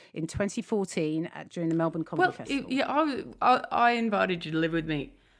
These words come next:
Speaker 2: Oh, did you know I lived above a shop?
Speaker 1: Yeah, I did. You told me, yeah. Your bro-, your brother's shop, yeah.
Speaker 2: Yeah, 'cause it's, it sounds like a nice thing. "Come on, I'll live, come and stay with me during the festival." But it's like, a, you know, I lived above my brother's fruit and veg shop,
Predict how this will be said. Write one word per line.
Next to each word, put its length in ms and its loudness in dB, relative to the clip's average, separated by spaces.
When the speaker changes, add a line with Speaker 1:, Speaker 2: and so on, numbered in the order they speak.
Speaker 2:
Oh, 100 6
did 180 -2
you 200 0
know 180 6
I 80 8
lived 220 2
above 260 6
a 40 -2
shop? 680 -2
Speaker 1:
Yeah, 260 6
I 60 4
did. 240 -2
You 80 -4
told 260 -6
me, 160 -8
yeah. 220 -6
Your 140 -4
bro-, 160 -4
your 120 -2
brother's 280 -4
shop, 340 -2
yeah. 160 2
Speaker 2:
Yeah, 200 4
'cause 180 -6
it's, 200 0
it 260 2
sounds 320 6
like 120 6
a 60 2
nice 240 8
thing. 200 4
"Come 200 -2
on, 60 4
I'll 260 6
live, 280 4
come 140 -2
and 80 -4
stay 140 8
with 100 4
me 160 4
during 200 2
the 80 0
festival." 340 -2
But 300 -2
it's 340 -2
like, 200 4
a, 280 6
you 220 2
know, 80 6
I 40 8
lived 220 4
above 240 4
my 100 2
brother's 340 2
fruit 240 -2
and 80 -2
veg 220 0
shop, 440 -6